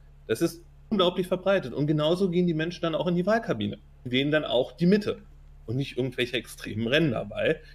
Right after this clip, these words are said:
die Wahrheit ist ja sozusagen der Kompromiss, dieses Mittelding. Und ich bin der Meinung, es kommen auch überhaupt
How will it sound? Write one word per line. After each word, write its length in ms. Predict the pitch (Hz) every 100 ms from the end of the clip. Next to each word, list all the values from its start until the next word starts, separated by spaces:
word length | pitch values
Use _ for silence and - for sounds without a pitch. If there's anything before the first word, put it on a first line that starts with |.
| -
die 100 | 104
Wahrheit 360 | 110 120 151 -
ist 120 | -
ja 60 | 110
sozusagen 380 | 120 - 104
der 140 | 107 104
Kompromiss, 600 | 107 104 101 110 - - - -
dieses 240 | 120 127 151
Mittelding. 380 | 175 113 - - - - - - - - -
Und 520 | 117 123 120 117 117 - - - - - - - - -
ich 200 | 131 -
bin 140 | 170
der 80 | 165
Meinung, 360 | 156 202 185 135
es 160 | -
kommen 220 | - 240
auch 160 | - 170
überhaupt 380 | 135 135 -